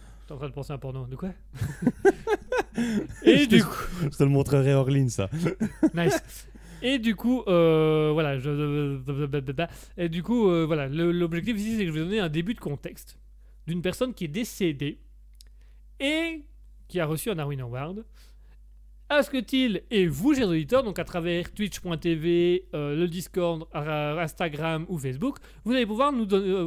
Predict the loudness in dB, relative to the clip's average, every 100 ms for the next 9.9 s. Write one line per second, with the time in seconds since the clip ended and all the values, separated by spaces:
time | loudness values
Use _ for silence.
0 | -2 -2 -4 -8 -8 -6 -6 -6 -6 -8
1 | -6 -4 -4 -4 -4 -2 -2 -4 -4 -2
2 | -2 -2 -6 -8 -20 -4 -2 0 2 0
3 | 0 -2 -2 -6 -2 -2 0 -2 -2 -2
4 | -2 -4 -6 -12 -20 -14 4 4 4 2
5 | -2 -4 -4 0 0 0 -2 -8 -6 -8
6 | -6 -6 -6 -8 -8 -10 -10 -10 -10 -10
7 | -12 -8 -6 -4 -6 -4 -6 -2 -4 -4
8 | -2 -2 -4 -12 -20 -6 0 0 -2 -4
9 | 0 2 2 0 0 0 0 -6